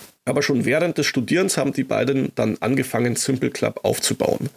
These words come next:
Laut eigener Aussage ist das Startup auch schon seit zweitausendachtzehn profitabel. Eine erste Finanzierungsrunde gab es dann erst zweitausendzwanzig. In ihrer Seed-Runde haben die Gründer zwei Millionen Euro von H V Capital eingesammelt, um schneller skalieren zu können.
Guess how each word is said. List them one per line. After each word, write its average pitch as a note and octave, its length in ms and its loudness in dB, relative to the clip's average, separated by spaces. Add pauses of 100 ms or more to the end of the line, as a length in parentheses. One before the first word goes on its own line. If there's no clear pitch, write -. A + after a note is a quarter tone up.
(140)
Laut A2+ 240 -2
eigener F#3 400 0
Aussage E3+ 420 0
ist - 180 -2
das - 120 0
Startup B2+ 360 0
auch A#2+ 200 -2
schon B2+ 160 0
seit A#2 240 0
zweitausendachtzehn - 800 0
profitabel. D3+ 720 0 (320)
Eine A2+ 220 -2
erste A2+ 300 0
Finanzierungsrunde D3 920 0
gab A2 220 0
es A#2 120 -2
dann A2+ 200 0
erst G#2+ 320 -2
zweitausendzwanzig. A#2 1080 -2
In B2 120 0
ihrer A2+ 200 2
Seed-Runde E3+ 600 0
haben C3+ 200 0
die - 80 -2
Gründer C#3 360 0
zwei - 240 0
Millionen C3 420 2
Euro D#3+ 340 2
von B2 300 -2
H - 280 0
V B2+ 80 0 (100)
Capital - 500 -2
eingesammelt, A#2 640 0
um B2 140 -2
schneller A#2 280 0
skalieren A#2+ 460 0
zu - 160 -6
können. - 380 -2